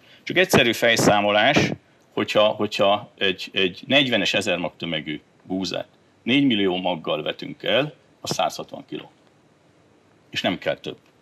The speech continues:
Mert valószínűleg nem lesz még negyvenessel az ezer mag tömege. Tehát ezzel nagyon sokat tudunk nyerni. Ehhez persze a, ugye a többi agrotechnikai dolgot is be kell tartani, tehát hogy egy jó bokrosodás miatt mondjuk egy korábbi vetést. Egyébként, ö,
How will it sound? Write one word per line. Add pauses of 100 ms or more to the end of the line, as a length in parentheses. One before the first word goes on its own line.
(440)
Mert
valószínűleg
nem
lesz
még
negyvenessel
az
ezer
mag
tömege. (460)
Tehát
ezzel
nagyon
sokat
tudunk
nyerni. (680)
Ehhez
persze
a,
ugye
a
többi
agrotechnikai (200)
dolgot
is
be
kell
tartani,
tehát
hogy
egy
jó
bokrosodás
miatt
mondjuk
egy
korábbi
vetést. (840)
Egyébként,
ö,